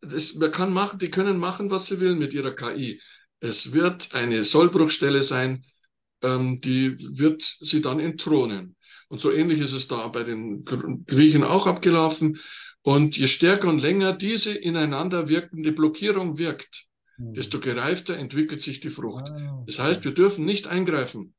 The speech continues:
Speaker 2: Mhm.
Speaker 1: Wir dürfen es nicht beenden, weil sonst machen wir da weiter, wo wir es beendet haben.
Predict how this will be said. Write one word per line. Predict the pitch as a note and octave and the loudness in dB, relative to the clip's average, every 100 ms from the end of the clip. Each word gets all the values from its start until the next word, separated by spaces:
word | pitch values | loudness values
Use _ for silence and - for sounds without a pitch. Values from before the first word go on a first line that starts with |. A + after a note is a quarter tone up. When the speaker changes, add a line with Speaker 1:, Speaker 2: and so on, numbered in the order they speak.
| _ | _
Speaker 2:
Mhm. | A#2+ A2 A2+ B2 _ _ | -18 -16 -20 -20 _ _
Speaker 1:
Wir | B2+ | -6
dürfen | C3 G3 G3+ | 4 4 4
es | F#3+ | -2
nicht | F3+ G#3 - | -2 -2 -4
beenden, | F#3+ G3+ G3+ A#2+ F#2 - - | -2 -2 -2 -8 -14 -18 -8
weil | A#2+ | 0
sonst | D#3 E3+ | 0 2
machen | E3 F3 | 2 4
wir | F3 | 4
da | E3 D3+ | 4 4
weiter, | D#3 G3 F#3 | 4 6 6
wo | F3+ | 6
wir | F#3 | 4
es | F3+ | 2
beendet | C3 F3+ E3+ | 0 2 2
haben. | A#2+ F2+ | 0 -8